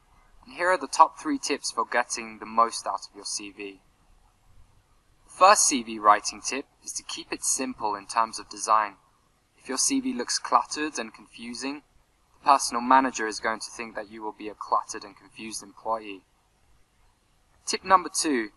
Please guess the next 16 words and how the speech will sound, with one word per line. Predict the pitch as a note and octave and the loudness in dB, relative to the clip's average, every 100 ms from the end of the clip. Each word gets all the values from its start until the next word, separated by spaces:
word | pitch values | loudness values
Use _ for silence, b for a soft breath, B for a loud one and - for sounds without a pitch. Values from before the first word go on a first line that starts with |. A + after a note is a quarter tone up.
| - | -4
is | |
that | - C#3 | 4 4
you | B2+ | 4
need | C3 D3 D#3 | -2 0 -2
to | - C#3 | -4 -6
include | B2 - C#3+ C3 A#2 - | -4 -2 0 0 -4 -12
important | A#2 - C3 B2 B2 A2 | -18 -6 -2 0 -2 -12
keywords | - A2+ A2 A2 - | -14 -4 0 0 -2
from | - G#2+ | -12 -16
the | |
job | G#2 - A2 - | -4 2 2 2
description | - - G#2+ - G#2+ | -6 -6 -8 -10 -12
in | G#2 G#2+ | -14 -12
your | G#2 | -8
C | - G#2+ | -6 -8
V. | G2+ G#2+ G#2 | -12 -14 -14